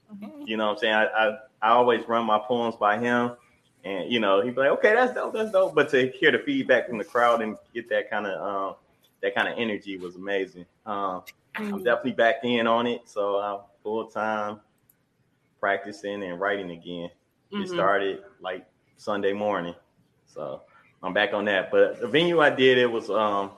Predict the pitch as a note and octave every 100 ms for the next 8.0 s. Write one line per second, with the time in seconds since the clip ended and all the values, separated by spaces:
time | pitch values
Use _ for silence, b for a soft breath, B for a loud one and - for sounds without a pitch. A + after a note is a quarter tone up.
0 | - A#2 A2+ - G#2 G#2 - G2 G2 F#2
1 | A2 G2+ G2+ F#2+ G#2 G2 G2+ F#2 E2 E2
2 | - b b b - F#2+ F#2+ F#2+ F2+ E2+
3 | F2 - _ _ _ _ _ A2+ A2 A2+
4 | A#2+ A#2+ G#2+ G#2 - G#2 A#2+ A#2 G#2 G#2
5 | G#2 G#2+ A2+ A2+ - G2 A#2 A2+ B2 A#2
6 | F#2 A2 A2 E2+ - _ _ _ _ _
7 | _ - F#2+ A#2 F#2+ F2 G#2 F#2+ E2+